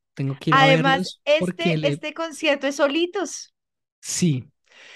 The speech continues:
Speaker 2: Pues
Speaker 1: Y
Speaker 2: con
Speaker 1: le
Speaker 2: Hot
Speaker 1: debo
Speaker 2: Chip.
Speaker 1: No, con Hot Chip.
Speaker 2: Que va a
Speaker 1: What
Speaker 2: estar
Speaker 1: the fuck?
Speaker 2: bueno. Sí,
Speaker 1: Oh,
Speaker 2: exacto.
Speaker 1: what the fuck? Hot
Speaker 2: O sea,
Speaker 1: Chip, ¿ah?
Speaker 2: es un
Speaker 1: ¿Qué tal
Speaker 2: fiestón.
Speaker 1: cómo pinta ese concierto? No, no, no. ¡Quiere cacao!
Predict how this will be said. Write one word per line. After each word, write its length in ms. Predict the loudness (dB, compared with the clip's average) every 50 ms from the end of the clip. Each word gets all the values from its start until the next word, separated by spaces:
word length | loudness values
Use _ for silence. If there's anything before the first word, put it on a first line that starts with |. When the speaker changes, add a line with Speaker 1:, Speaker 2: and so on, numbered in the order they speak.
| -6 _
Speaker 2:
Pues 160 | 2 2 4
Speaker 1:
Y 20 |
Speaker 2:
con 160 | 6 6 6 8
Speaker 1:
le 20 |
Speaker 2:
Hot 200 | 8 8 8 8
Speaker 1:
debo 20 |
Speaker 2:
Chip. 260 | 8 6 6 4 4 6
Speaker 1:
No, 360 | 8 8 8 8 6 4 2
con 120 | 0 0 0
Hot 180 | 2 0 0 0
Chip. 340 | 2 4 4 4 4 2 _ _ _ _ _ _ _ _ _ _ _ _ -12 -10 -6 2
Speaker 2:
Que 140 | 4 6 6
va 80 | 6
a 40 | 6
Speaker 1:
What 0 |
Speaker 2:
estar 240 | 4 4 4 2 4
Speaker 1:
the 20 |
fuck? 260 | 4 6 6 6 6 4
Speaker 2:
bueno. 160 | 2 0 -2 -8 -16 -20 _ _ _
Sí, 140 | -2 2 4
Speaker 1:
Oh, 100 | 4 4
Speaker 2:
exacto. 320 | 4 4 4 4 4 2
Speaker 1:
what 180 | 2 0 -2 -2
the 100 | -4 -8
fuck? 360 | -8 -4 -2 0 0 0 -4 -6 _ -10 -8 -8 -6 -6 -4
Hot 180 | -4 -2 0 0
Speaker 2:
O 40 | 2
sea, 280 | 2 4 4 4 4
Speaker 1:
Chip, 20 | 2
¿ah? 200 | 2 2 2 0 -2 -8 _ _ _ _ _ _ _ -6
Speaker 2:
es 120 | -2 -2
un 100 | 0 0
Speaker 1:
¿Qué 80 | 0 0 0
tal 280 | 0 0 0 0 0 2
Speaker 2:
fiestón. 20 |
Speaker 1:
cómo 300 | 2 4 4 4 4 4 2
pinta 300 | 0 0 2 2 0 0
ese 200 | 0 0 -2 -2
concierto? 600 | -2 -2 -2 -2 -4 -4 -6 -6 -6 -6 -6 -4
No, 380 | -2 -2 -2 -2 -2 -2 -4 -4
no, 200 | -4 -4 -4 -4
no. 380 | -4 -4 -4 -4 -4 -6 -8 -10 _ -10
¡Quiere 540 | -4 -2 0 2 2 2 2 2 0 -2 -4
cacao! 600 | -6 -8 -8 -8 -10 _ _ -2 0 0 2 0